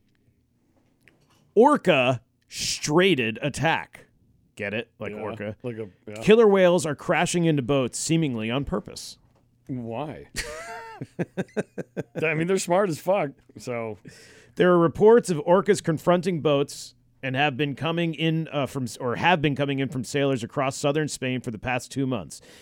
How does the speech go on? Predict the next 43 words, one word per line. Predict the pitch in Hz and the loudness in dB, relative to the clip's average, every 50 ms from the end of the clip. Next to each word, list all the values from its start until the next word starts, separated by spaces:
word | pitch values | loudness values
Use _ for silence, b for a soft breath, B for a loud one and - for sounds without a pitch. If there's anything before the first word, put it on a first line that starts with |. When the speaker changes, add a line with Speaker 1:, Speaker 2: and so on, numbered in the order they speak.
| B B | B B
Speaker 1:
In | B 131 113 | B -6 -2
some | - 160 165 175 | 0 2 2 2
cases, | - 170 165 156 131 117 135 110 | 2 0 0 0 0 -2 -4 -4
the | 101 123 | -4 -4
damage | 90 127 131 139 151 160 143 117 | -2 -2 0 0 0 -2 -2 -4
has | 127 104 | -6 -4
been | - 143 127 | -2 -4 -4
so | 113 - 151 156 | -2 0 0 0
significant, | 156 - 151 131 123 143 151 123 139 117 117 113 110 113 - b b b b b | 0 0 -4 -2 0 -2 -2 -2 -2 -4 -2 -4 -4 -6 -10 b b b b b
with | b 127 104 87 | b -6 -4 0
boats | 107 143 151 160 - - | 2 4 4 4 2 2
losing | 135 139 151 147 123 135 120 | 2 2 2 2 2 -2 -4
parts | - - - 147 151 160 - - | -4 -2 0 2 2 0 0 -4
of | - 147 131 113 | -8 -8 -6 -4
their | 110 104 | -4 -4
rudders. | 107 117 131 139 139 135 135 135 120 - - | -2 0 2 2 2 2 2 0 -2 -6 -10
Some | - - - 147 151 | -8 -4 -2 -2 -2
crew | - - - 170 | -2 0 2 2
members | 156 151 143 143 135 117 | 2 2 2 0 0 -2
have | - 139 117 | -2 -2 -2
been | 120 123 113 101 | -2 -4 -2 -2
wounded | 120 151 165 165 165 156 127 | 0 0 2 4 4 2 2
from | - - 143 - | 2 -2 -2 -2
the | 156 139 | -2 -4
jolts. | - - - - 170 151 117 - - - - - b b b b b b b | -4 -4 -2 0 0 0 0 -4 -8 -12 -14 -16 b b b b b b b
These | 147 143 131 | -2 -2 -2
do | 107 147 | 0 0
not | 143 143 147 160 180 175 | 2 4 4 4 4 4
appear | 175 - - 170 175 160 | 2 0 0 0 2 2
to | 156 151 | 2 2
be | 156 156 - | 0 0 0
accidental | 110 110 107 - - 127 107 110 113 117 113 | -2 -2 -2 -2 -4 -6 -4 -4 -4 -4 -4
encounters. | 120 131 123 - - 208 196 175 180 135 113 85 - - - b b b b b b b b b | -4 -4 -4 -2 -2 0 0 0 0 0 -2 -6 -12 -16 -20 b b b b b b b b b
In | 143 131 | -6 -2
one | 123 139 156 165 | 0 2 2 4
incident | 170 175 165 - 151 160 156 117 | 4 2 0 0 -2 -2 -2 0
last | 139 143 143 147 - - | 0 0 0 0 0 -2
Friday | - 156 151 156 151 147 | 0 2 2 2 4 2
afternoon | 151 143 - - 143 139 135 135 135 135 135 131 131 - - | 0 0 0 -2 -2 -2 0 0 0 -2 -2 -4 -6 -8 -8
near | - 131 135 135 131 131 131 131 - | -6 -2 0 0 2 0 0 -2 -2
A | - 147 151 156 156 - - - | 0 0 2 2 0 -4 -6 -12
Coruña, | - - 131 104 123 165 185 180 151 107 65 - - - _ _ _ _ _ _ - | -10 -10 -6 -2 0 0 0 0 -2 -6 -8 -10 -14 -18 _ _ _ _ _ _ -8
Coruña, | - 127 127 120 135 143 139 117 76 52 - - | -4 -2 0 0 0 -2 -4 -6 -12 -14 -18 -20